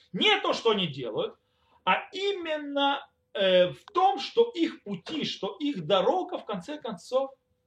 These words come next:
разрушится. В конце концов, у них ничего не получится. В конце концов, добро победит зло. И именно, э, таким образом, то есть, да, злодеи, они вроде бы не освещают имя Бога своими действиями, но они освещают имя Бога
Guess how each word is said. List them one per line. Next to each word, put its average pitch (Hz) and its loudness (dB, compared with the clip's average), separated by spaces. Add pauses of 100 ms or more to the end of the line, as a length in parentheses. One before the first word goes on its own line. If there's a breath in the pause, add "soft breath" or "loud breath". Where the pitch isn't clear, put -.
(960)
разрушится. 254 0 (120)
В - -
конце 226 -4
концов, 302 -6
у 277 -12
них 262 -12
ничего 254 -6
не 262 -8
получится. 233 -6 (200 soft breath)
В - -20
конце 220 0
концов, 285 0
добро 220 6
победит 170 -2
зло. - -16 (1000 soft breath)
И 196 -4 (400)
именно, 294 0 (120)
э, 175 2
таким 220 -4
образом, 202 2
то 160 -6
есть, 151 -4
да, 165 0
злодеи, 170 -2
они 214 -6 (300)
вроде 202 4
бы 160 0
не 214 0
освещают 208 4
имя 175 -2
Бога 165 -4
своими 143 -8
действиями, 190 -12
но 156 -8
они 180 -6
освещают 180 -4
имя 151 -8
Бога 208 -2